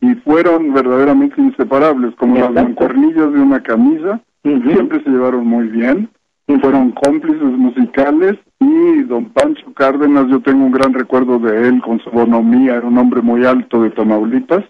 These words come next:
Speaker 2: Sí.
Speaker 1: hermano de un posterior gobernador del estado,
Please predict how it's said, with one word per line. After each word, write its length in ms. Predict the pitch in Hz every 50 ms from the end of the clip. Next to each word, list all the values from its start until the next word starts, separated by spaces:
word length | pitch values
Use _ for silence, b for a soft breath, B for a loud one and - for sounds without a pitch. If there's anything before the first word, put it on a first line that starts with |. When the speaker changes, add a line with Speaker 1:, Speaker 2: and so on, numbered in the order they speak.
| _ _ _ _ _ _ _ _ -
Speaker 2:
Sí. 80 | 127 120
Speaker 1:
hermano 560 | 135 151 147 139 147 151 151 160 175 180 170
de 180 | 151 135 131 127
un 260 | 127 131 131 139 127
posterior 580 | - 131 120 - - 135 120 123 135 139 135
gobernador 640 | 135 131 123 123 120 113 117 117 117 117 127 127 123
del 180 | 117 117 110 110
estado, 540 | 110 - _ - 147 143 151 170 196 220